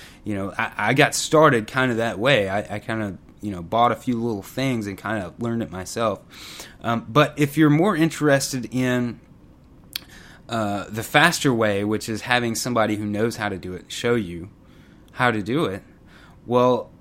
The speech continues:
you know, I can help you with that. And if you'll look, whatever page you're on, there's gonna be a button or a link there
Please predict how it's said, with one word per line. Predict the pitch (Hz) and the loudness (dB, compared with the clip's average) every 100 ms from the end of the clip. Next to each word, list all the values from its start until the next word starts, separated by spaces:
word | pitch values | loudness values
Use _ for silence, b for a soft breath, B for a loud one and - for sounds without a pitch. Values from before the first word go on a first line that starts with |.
| - | -10
you | 123 110 | -4 -2
know, | 98 98 - | -2 -6 0
I | 113 135 | 2 4
can | 143 | 0
help | 117 127 - | -4 -4 -4
you | 104 | -6
with | 87 - | -8 -10
that. | 87 - - - - - B B B B B - | -14 -14 -20 -20 -20 -20 B B B B B -2
And | 139 135 131 | 2 4 2
if | 127 123 | -2 0
you'll | 143 147 | 2 6
look, | 190 123 - | 6 6 2
whatever | 123 175 208 | 2 2 0
page | - 175 165 143 | -2 0 2 2
you're | 127 101 | 0 2
on, | 117 104 92 95 B B B - | 0 0 -2 -8 B B B 2
there's | 127 147 | 4 6
gonna | 160 147 | 4 4
be | 131 | 4
a | 110 | 4
button | 101 123 104 110 110 | 4 4 2 -6 -6
or | 110 107 | -4 -2
a | 104 | -2
link | 113 117 - | -2 -2 -2
there | 107 98 92 92 | -2 0 -2 -6